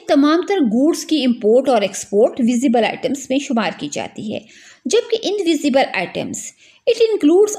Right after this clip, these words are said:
all kinds of services imported and exported, यानी इसमें ऐसी कमोडिटीज शामिल होती हैं जिनको इंसानी आंख नहीं देख सकती, जो कि मादी वजूद नहीं रखती,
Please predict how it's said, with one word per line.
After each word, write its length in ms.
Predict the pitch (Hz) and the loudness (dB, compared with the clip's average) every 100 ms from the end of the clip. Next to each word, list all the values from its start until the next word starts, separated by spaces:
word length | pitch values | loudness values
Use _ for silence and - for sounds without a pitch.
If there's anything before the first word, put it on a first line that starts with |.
| 285 | 0
all 380 | 359 480 370 | 2 2 2
kinds 160 | 339 311 | 2 4
of 120 | 330 320 | 2 0
services 840 | - 240 226 220 359 392 - 269 | -2 0 0 0 0 0 -2 -2
imported 460 | 240 247 226 226 370 | 0 2 2 2 -4
and 220 | - 214 | -2 -4
exported, 680 | 214 - - - 180 113 - - _ - _ 247 | -6 -14 -12 -8 -6 -6 -10 -12 _ -20 _ -2
यानी 220 | 294 453 | 0 0
इसमें 640 | - 403 403 403 392 - | -2 -4 -4 -6 -6 -2
ऐसी 580 | 233 240 - 370 277 196 | -2 -2 0 0 0 -2
कमोडिटीज 580 | - 226 226 233 381 440 | -2 0 0 0 0 0
शामिल 380 | - 294 269 285 | 0 0 2 2
होती 300 | 269 269 285 | 0 2 2
हैं 180 | 302 | 2
जिनको 320 | 233 262 240 277 | 2 0 0 0
इंसानी 480 | 262 269 220 226 220 | -2 -2 0 2 2
आंख 320 | 240 294 - | -2 -4 -4
नहीं 460 | 226 208 202 226 247 | -2 0 0 0 0
देख 240 | 202 - | -2 -6
सकती, 440 | - 147 - 85 - - - - _ _ 220 | -8 -12 -8 -8 -8 -14 -20 -20 _ _ 0
जो 240 | 254 381 | 2 0
कि 180 | 403 403 | 2 2
मादी 340 | 285 233 277 | 4 2 2
वजूद 400 | 285 254 262 392 277 | 2 2 2 0 2
नहीं 280 | 220 208 214 | 2 2 2
रखती, 460 | - - 190 - | -2 -6 -8 -8